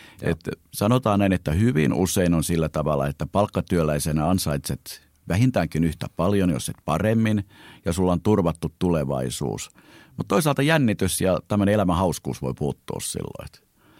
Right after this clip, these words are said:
Speaker 2: kyllä mä ainakin nautin yrittäjän elämästä. Et tässä on vauhtia ja vaarallisia tilanteita ihan mukavasti. Et.
Speaker 1: Kyllä, kyllä. Se on, se on kyllä jotenkin semmonen, itsellekin semmonen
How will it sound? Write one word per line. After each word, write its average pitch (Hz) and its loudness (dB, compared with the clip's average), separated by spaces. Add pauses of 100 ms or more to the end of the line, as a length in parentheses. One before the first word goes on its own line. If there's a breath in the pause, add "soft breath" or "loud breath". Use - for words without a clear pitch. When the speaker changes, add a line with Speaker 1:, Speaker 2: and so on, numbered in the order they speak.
(320 soft breath)
Speaker 2:
kyllä 123 2
mä 104 6
ainakin 92 2
nautin 82 2
yrittäjän 71 -2
elämästä. 60 -4
Et 57 -10
tässä 87 -2
on 87 -2
vauhtia 101 2
ja 87 2
vaarallisia 76 0
tilanteita 64 -4
ihan 60 -6
mukavasti. - -8 (100)
Et. - -20 (420)
Speaker 1:
Kyllä, 98 4
kyllä. 90 2 (320)
Se 87 0
on, 80 0
se - 0
on 87 2
kyllä 80 2
jotenkin 82 0
semmonen, 76 -4
itsellekin 71 -2
semmonen 71 -2